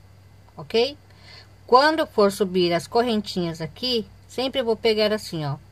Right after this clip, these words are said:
por baixo, faço uma correntinha, duas,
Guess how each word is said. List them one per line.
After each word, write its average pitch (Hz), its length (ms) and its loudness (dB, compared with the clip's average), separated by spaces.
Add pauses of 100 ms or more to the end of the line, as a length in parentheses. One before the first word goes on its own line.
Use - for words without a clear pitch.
por 226 160 0
baixo, 196 680 0 (1200)
faço 175 280 -4
uma 185 140 -2
correntinha, 202 720 -4 (1080)
duas, 190 760 0